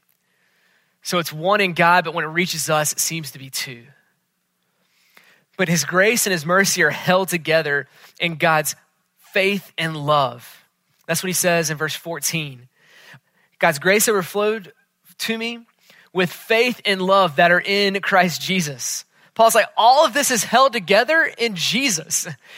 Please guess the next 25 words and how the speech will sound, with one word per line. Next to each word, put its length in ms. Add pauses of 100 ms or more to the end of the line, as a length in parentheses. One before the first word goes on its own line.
(100)
It's 220
not 320
me. 300
It's 160
not 240
my 120
works. 560
It's 140
not 160
my 140
goodness. 500
It's 160
not 160
my 100
mind. 560 (480)
It's 240
all 440
held 560 (120)
in 540 (340)
Christ." 720 (300)
Grace, 760 (280)
faith, 640
love, 540 (360)
and 140
mercy 580